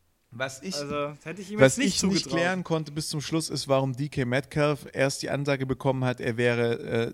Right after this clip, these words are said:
Speaker 1: äh, raus aus dem Spiel und dann doch nicht raus aus dem Spiel war.
Speaker 2: Weil er, ja, ja, weil er an sich brauchst du
Speaker 1: Zwei Personal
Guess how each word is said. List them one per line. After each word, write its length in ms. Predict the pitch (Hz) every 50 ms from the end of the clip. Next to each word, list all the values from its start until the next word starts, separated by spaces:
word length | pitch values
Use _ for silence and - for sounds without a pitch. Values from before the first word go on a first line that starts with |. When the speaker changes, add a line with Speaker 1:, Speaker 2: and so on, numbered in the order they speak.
| -
Speaker 1:
äh, 60 | - -
raus 300 | 110 107 123 156 156 -
aus 160 | 170 156 -
dem 100 | 156 143
Spiel 300 | - - - 160 151 147
und 120 | 131 120
dann 140 | 127 120 117
doch 180 | 143 147 - 143
nicht 200 | 120 107 - 104
raus 220 | 98 98 98 104
aus 160 | 107 110 87
dem 100 | - 95
Spiel 340 | 92 - _ 110 98 95 92
war. 240 | 90 87 90 92 - _ - - - - - _ _ _ _ _
Speaker 2:
Weil 340 | - 131 156 156 175 190 190
er, 300 | 196 196 190 190 196 220 -
ja, 180 | 156 170 185
ja, 200 | 196 190 170 143
weil 200 | 156 165 170 175
er 300 | 175 175 170 175 - - _ - -
an 160 | - 180 170 156
sich 320 | 156 226 247 - - - _ - - 170 - - - -
brauchst 480 | 147 151 170 190 190 - - - -
du 320 | 202 202 202 202 202 202 202
Speaker 1:
Zwei 360 | - 117 113 110 123 143 147
Personal 580 | - - - 143 139 127 - 131 127 131 -